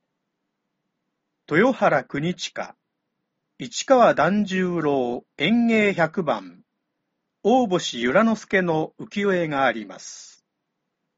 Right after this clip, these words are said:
時、十一月九日土曜から、令和二年一月十九日日曜、午前九時から午後七時、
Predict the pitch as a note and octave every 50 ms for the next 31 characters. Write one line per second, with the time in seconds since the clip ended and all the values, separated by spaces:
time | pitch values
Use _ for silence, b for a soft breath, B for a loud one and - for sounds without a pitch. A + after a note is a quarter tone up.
0 | _ _ _ _ _ _ _ _ _ _ _ _ _ _ _ _ _ _ _ -
1 | D3 D3 D3 - - E3+ F3 - _ _ _ _ _ _ _ _ _ _ _ _
2 | _ - - G#3+ B3 E3+ G#3+ B3 B3+ B3 A#3 - - A#3 A3+ A3 A3 - - -
3 | E3+ D#3+ G3 F3+ F3 E3+ E3 _ - C#3+ C3 C3 - _ _ - A#2 A#2+ C3+ D3+
4 | G3 A3 G#3 D#3+ - - A2+ G2+ G2 F#2 G2+ - _ _ _ _ _ _ _ _
5 | _ _ _ _ _ _ - C#3 F#3+ B3 C4 A#3 F#3+ D3+ C3 D3+ F3 F3 D3 B2+
6 | A2+ G#2+ A2 A2+ - _ _ - - - - A#3 A#3+ A#3+ A3 A3+ A#3 G#3 F3 -
7 | B3+ B3+ A#3 - - - D#3+ C#3+ A#2 - - - - G2+ F#2+ - _ - - A#2+
8 | A2+ - - E3 D#3+ D#3 C#3 A#2 G2 E2+ F2 - _ _ _ _ _ _ _ _
9 | _ _ _ _ _ _ _ _ _ _ _ _ _ B3 D#3+ E3+ A#3 A#3 C4 A#3
10 | G3 E3 D3 - - G#3+ G3 G3 - - B2 A2 G#2 G2+ G2+ - _ - F3 E3+
11 | A3+ G#3+ E3 B2+ - - - - F3 C#3+ - - F2+ -